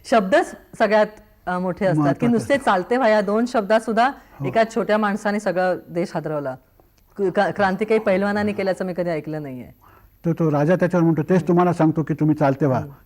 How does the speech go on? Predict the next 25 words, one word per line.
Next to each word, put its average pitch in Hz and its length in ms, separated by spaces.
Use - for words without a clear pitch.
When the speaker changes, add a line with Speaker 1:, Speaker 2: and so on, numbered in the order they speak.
Speaker 2:
त्या 156 80
म्हणतो 151 220
की 156 80
मंत्र 151 300
उच्चारणारा 160 520
महात्मा 139 420
असावा 120 300
लागतो. 98 300
शब्दसुद्धा 170 540
कोणी 170 300
उच्चारला 190 360
ह्याला 160 280
महत्त्व 180 280
असतं. 160 280
Speaker 1:
हां, 151 180
हेच 151 260
ते 143 60
वाटतं. 135 240
Speaker 2:
हा 175 40
नुसता 175 300
साधा 156 800
सामान्य 151 320
माणसाचा 170 340
त्रागा 143 380
नव्हे, 123 220